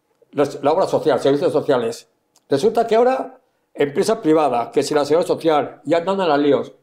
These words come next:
Y los pacientes, sin estar atendidos, una enfermedad que estamos hablando grave, que estamos hablando de la oncología. ¿Qué pasa?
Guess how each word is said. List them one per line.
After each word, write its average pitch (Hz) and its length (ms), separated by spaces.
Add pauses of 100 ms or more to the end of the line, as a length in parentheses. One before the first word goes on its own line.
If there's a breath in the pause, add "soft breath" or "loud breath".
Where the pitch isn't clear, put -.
Y 135 80
los 143 140
pacientes, 254 600 (520)
sin 135 220
estar 135 240
atendidos, 151 380
una 196 100
enfermedad 196 440
que - 60
estamos 190 280
hablando 202 300
grave, 120 420 (500)
que - 60
estamos 180 220
hablando 208 280
de 139 160
la 120 80
oncología. 120 760 (920)
¿Qué 165 120
pasa? - 460